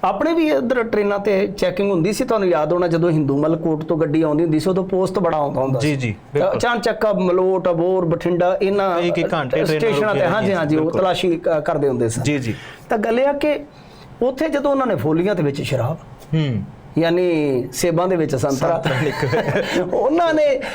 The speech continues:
Speaker 1: ਉਹਨਾਂ ਨੇ ਬੰਦੇ, ਉਹ ਉੱਥੇ ਕਮਾਲ ਦੀ ਗੱਲ ਹੈ ਕਿ ਕੁਝ ਨੌਜਵਾਨ ਪੇਟੀਆਂ ਲਾਉਣ ਆਏ ਹੋਏ ਸੀ,
Speaker 2: ਹੂੰ।
Speaker 1: ਉਹਨਾਂ ਨੇ ਉਹ ਵੀ ਦਬੋਚ ਲਏ।
Speaker 2: ਜੀ।
Speaker 1: ਉਹ ਗਾਂਹ ਦੱਸਦੇ ਆ ਕਿ ਕੋਈ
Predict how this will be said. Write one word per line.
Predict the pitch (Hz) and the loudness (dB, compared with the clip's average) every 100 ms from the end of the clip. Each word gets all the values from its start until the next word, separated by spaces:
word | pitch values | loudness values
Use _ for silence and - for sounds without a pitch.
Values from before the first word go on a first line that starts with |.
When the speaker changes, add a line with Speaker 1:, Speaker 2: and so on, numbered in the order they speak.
| - - | -10 -2
Speaker 1:
ਉਹਨਾਂ | 247 302 320 | 0 2 2
ਨੇ | 311 | 0
ਬੰਦੇ, | 190 185 240 208 214 - - - | 0 2 2 0 -4 -12 -8 -2
ਉਹ | 330 | 0
ਉੱਥੇ | 330 311 330 | 0 -2 -4
ਕਮਾਲ | 339 196 156 208 | -2 0 0 0
ਦੀ | 254 233 | 0 0
ਗੱਲ | 233 | 0
ਹੈ | 269 | 0
ਕਿ | 285 302 - - - 190 | 0 -2 -2 -12 -8 -2
ਕੁਝ | 233 240 | 0 2
ਨੌਜਵਾਨ | 170 180 208 240 185 - - - | 2 0 0 0 -2 -6 -14 -4
ਪੇਟੀਆਂ | 170 165 165 | -2 0 0
ਲਾਉਣ | 165 180 190 | 2 0 0
ਆਏ | 170 | 0
ਹੋਏ | 180 143 | 0 -2
ਸੀ, | - - | -8 -4
Speaker 2:
ਹੂੰ। | 143 131 107 95 | 0 0 0 2
Speaker 1:
ਉਹਨਾਂ | 277 254 | 2 2
ਨੇ | 165 | 2
ਉਹ | 156 | 2
ਵੀ | 160 - - | 0 -2 -2
ਦਬੋਚ | 147 151 147 143 | 0 2 0 0
ਲਏ। | 135 117 - - 123 | -2 -2 -6 -8 -4
Speaker 2:
ਜੀ। | 120 120 95 - | -2 -2 -2 -2
Speaker 1:
ਉਹ | 277 | -2
ਗਾਂਹ | 175 156 240 | 0 -2 0
ਦੱਸਦੇ | 208 180 180 214 | 0 -2 -2 -4
ਆ | |
ਕਿ | 214 214 | -2 -6
ਕੋਈ | - 170 165 175 | -2 -2 0 0